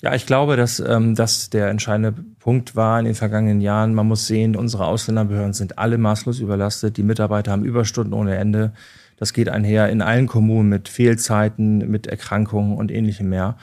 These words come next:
Es ist schwierig, diese Stellen zu besetzen, weil natürlich auch die Bewerber auf dem Arbeitsmarkt wissen, Ausländerbehörde ist kein leichtes Geschäft. Da habe ich,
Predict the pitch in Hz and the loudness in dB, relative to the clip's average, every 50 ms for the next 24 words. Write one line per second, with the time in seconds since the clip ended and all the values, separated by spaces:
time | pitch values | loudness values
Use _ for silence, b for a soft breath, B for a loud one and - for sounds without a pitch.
0 | B B B B B B B B 113 - 120 113 - - - 113 117 110 110 107 | B B B B B B B B -8 -4 -2 -2 0 0 2 2 2 2 0 0
1 | - 110 110 107 - - 107 107 110 107 - 107 98 104 95 101 98 98 - - | -2 -2 -2 -2 0 0 0 2 2 0 0 -2 -2 -2 0 0 -2 -2 -2 -2
2 | 110 98 101 101 104 101 98 - - 107 104 104 - - 104 - - 101 101 101 | 0 0 2 2 0 0 0 0 0 0 0 0 -2 -4 -6 -4 -4 -2 -2 0
3 | 95 104 107 110 110 98 95 - - - - 101 104 107 104 - 107 101 101 98 | 2 2 2 2 0 -2 -4 -6 -8 -6 -2 -2 0 -2 -2 0 -2 -2 -2 -2
4 | - 107 104 - - 107 101 - - 110 117 - - 110 107 107 107 101 104 104 | -2 -2 -2 -2 -2 -4 -4 -2 -4 -4 -2 -2 0 0 2 2 2 2 2 2
5 | 104 110 110 110 110 104 - - - - - - 110 110 107 107 113 107 - 110 | 2 2 2 2 0 0 -4 -6 -10 -8 -4 -2 0 2 2 2 2 0 -2 -6
6 | - - 117 - - 113 113 113 - 110 104 107 101 110 110 107 - | -4 -4 -4 -4 -2 -4 -4 -4 -4 -4 -4 -2 -2 -2 -4 -4 -6